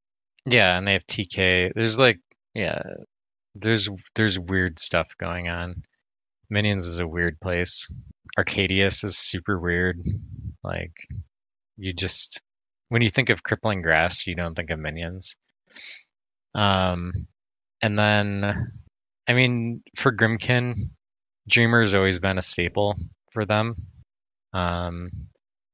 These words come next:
there isn't a lot to say about them. Clockatrices are a big pain in the ass. Um, Arcana are annoying. The, their stuff is just really difficult to remove. Um, but I find that Legion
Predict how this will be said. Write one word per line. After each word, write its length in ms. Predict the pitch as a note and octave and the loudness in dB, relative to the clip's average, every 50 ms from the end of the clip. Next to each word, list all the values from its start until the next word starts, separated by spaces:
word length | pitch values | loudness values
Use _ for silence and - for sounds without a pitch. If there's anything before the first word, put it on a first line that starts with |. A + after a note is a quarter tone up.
| _ _ - | _ _ 0
there 120 | A#2 A#2 | 2 4
isn't 160 | A#2+ A#2+ C#3 | 4 6 4
a 120 | C3+ A#2 G2+ | 4 4 4
lot 320 | F2+ F2 F2 - - - | 4 4 2 2 0 -4
to 160 | - - G#2+ F#2 | -6 -4 -2 2
say 420 | - - - G2 F2+ F#2 G2 G#2+ | 4 4 4 4 4 4 4 4
about 440 | A2 G2 F#2 G#2 G#2 G#2+ A2+ - - | 4 4 4 4 4 4 4 2 0
them. 380 | G#2 A2 A#2+ B2+ C3 C3+ C#3 A2+ - - | 0 2 2 2 0 -2 -4 -6 -6 -4
Clockatrices 800 | - G2 F#2 F2+ - - - - - G2 F2+ - G#2 F#2+ F2 F2+ | 0 0 0 0 0 -4 -6 -4 -2 -2 -2 0 -2 -2 -2 0
are 120 | F2 E2+ | 0 0
a 40 | E2+ | 0
big 240 | D#2+ D#2 F#2 E2 - | -2 -4 -6 -6 -8
pain 260 | - - F#2 F2+ F2 | -10 -8 -6 -4 -4
in 80 | F2 E2+ | -4 -4
the 140 | E2+ E2+ F#2 | -4 -2 0
ass. 500 | A2 B2 C3 C3 B2 - - - - - _ _ _ - | 2 2 2 2 2 0 0 -2 -2 -4 _ _ _ -6
Um, 640 | G2 F#2 F2+ F2 F2 F2 F2 E2+ F2 E2+ E2+ E2+ F2 - _ _ _ _ _ _ _ _ _ - | -4 -2 -2 0 0 0 -2 -2 -4 -6 -8 -10 -12 -16 _ _ _ _ _ _ _ _ _ -4
Arcana 520 | G2 - - - G#2+ A2 A2+ A#2 A#2 A#2 A2+ | -4 -4 -2 0 2 2 4 4 4 4 4
are 100 | A#2 A2+ | 2 2
annoying. 680 | A2 G#2+ G#2+ A2 A2 G#2+ G#2+ G#2+ G#2+ G#2+ - - - - _ _ _ _ _ _ _ - | 2 2 2 2 2 2 2 0 0 -4 -6 -10 -14 -16 _ _ _ _ _ _ _ -6
The, 640 | F2+ F#2+ F#2 F2 F2 F2 F2 F2 E2+ E2+ E2+ F2 - _ _ _ _ _ _ _ _ _ _ - | -2 0 2 2 2 2 2 0 0 -2 -4 -6 -8 _ _ _ _ _ _ _ _ _ _ 0
their 140 | A2+ A2+ A2 | 2 2 4
stuff 320 | - - - A2+ - - | 4 4 2 2 0 -2
is 120 | A#2 G2 F#2+ | -2 -2 -2
just 200 | G#2 - - - | 0 0 0 0
really 240 | F#2+ F#2+ G2 F#2+ | 0 2 2 2
difficult 540 | F2 E2+ F2+ - - F#2+ - - G2 - - - | 0 -2 -4 -4 -6 -6 -4 -4 -4 -4 -4 -4
to 320 | - - G2 F#2 E2+ E2 E2+ | -4 -4 -4 -6 -6 -8 -8
remove. 680 | F#2 F2+ F2 E2+ E2+ F#2 G#2 B2 D3+ D#3+ C#3 - - - - - - | -6 -6 -6 -4 -4 -2 -2 -2 -2 -2 -4 -8 -12 -14 -16 -14 -8
Um, 400 | - G#2+ F#2+ F#2 F#2 F2+ F2 F2 | -2 0 0 2 2 0 -2 -2
but 140 | E2 F#2+ F#2 | 0 0 2
I 120 | F#2 F2+ F2+ | 2 2 2
find 360 | - - - G2+ F#2 F2+ F2 | 0 -2 -2 -2 -2 -2 -4
that 160 | F2 - E2+ | -8 -8 -6
Legion 640 | F2+ F#2+ F#2+ F2+ F2+ G2+ G2+ F#2+ F2+ F2+ F2+ F2 E2+ | -4 -2 -2 0 0 0 0 0 -2 -6 -6 -8 -10